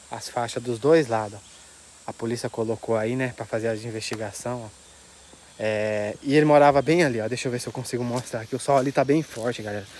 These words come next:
Eu vou tentar não ir no sol, não, que minha cabeça tá até doendo, ó lá. Ó lá o condomínio lá. Tão vendo as casinhas lá, ó? Ó lá, ó. Bem ali, ó. Ele tinha acabado de comprar uma casa ali, galera. Tava todo feliz, tá? É, tava todo feliz. Era bem,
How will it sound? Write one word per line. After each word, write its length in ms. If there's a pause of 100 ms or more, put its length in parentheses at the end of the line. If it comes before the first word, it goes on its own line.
(300)
Eu 60
vou 80
tentar 280
não 120
ir 80
no 100
sol, 240
não, 180
que 100
minha 120
cabeça 360
tá 140
até 180
doendo, 320
ó 80
lá. 180 (800)
Ó 80
lá 160
o 60
condomínio 460
lá. 160
Tão 160
vendo 180
as 140
casinhas 400
lá, 240
ó? 140
Ó 20
lá, 200
ó. 200 (680)
Bem 140
ali, 200
ó. 100 (120)
Ele 80
tinha 140
acabado 340
de 60
comprar 260
uma 140
casa 320
ali, 160
galera. 280
Tava 240
todo 240
feliz, 540 (420)
tá? 200 (580)
É, 560 (960)
tava 200
todo 240
feliz. 440
Era 160
bem, 460